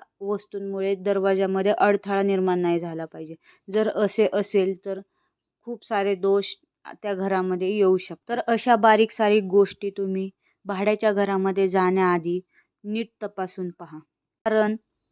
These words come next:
कारण आपल्या छोट्या छोट्या चुका देखील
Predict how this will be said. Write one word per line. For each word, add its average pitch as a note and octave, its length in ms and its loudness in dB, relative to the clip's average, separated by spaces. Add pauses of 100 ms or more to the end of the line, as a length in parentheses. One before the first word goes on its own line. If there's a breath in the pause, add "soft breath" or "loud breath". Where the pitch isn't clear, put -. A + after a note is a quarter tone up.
(140)
कारण A3 400 2
आपल्या F#3 400 -2 (100)
छोट्या A3 340 -2
छोट्या A3 360 -2
चुका G#3+ 300 -6
देखील G3+ 500 -2